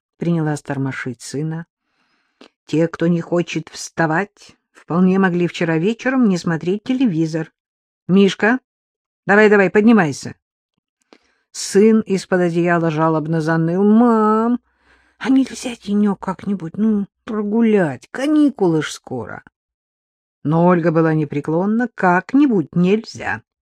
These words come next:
Давайте, ребята, в темпе. У меня сегодня трудный день. Подъём, и я вас жду завтракать». За завтраком Мишка пребывал в глубокой задумчивости, потом всё ж спросил: «Мам,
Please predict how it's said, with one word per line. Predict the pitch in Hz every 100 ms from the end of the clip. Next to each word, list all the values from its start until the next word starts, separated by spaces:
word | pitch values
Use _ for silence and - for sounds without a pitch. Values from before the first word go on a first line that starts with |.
| _
Давайте, | 160 180 185 175
ребята, | 180 175 180 156
в |
темпе. | - 190 185 190 240 - _ _ _ -
У |
меня | 190 185 180
сегодня | 185 175 175
трудный | 262 202 156
день. | 147 139 -
Подъём, | 233 294 330 214 196 196 196 185 _ _
и | 185
я | 190 196
вас | 196 185
жду | 175 233 277
завтракать». | 143 143 131 139 143 - _ _ _ _ _ _ _ _ _ _
За | 147 190
завтраком | 240 277 - 220 214 196
Мишка | 202 208 202 - 208 - _ _ _ _ _
пребывал | 156 165 170 175
в | 151
глубокой | 151 160 160 151 - 151
задумчивости, | 151 147 214 262 - 254 240 -
потом | 202 185 185
всё | 170 170
ж | -
спросил: | - 175 170 - 175 175 _ _ _ _ _ _
«Мам, | 196 220 120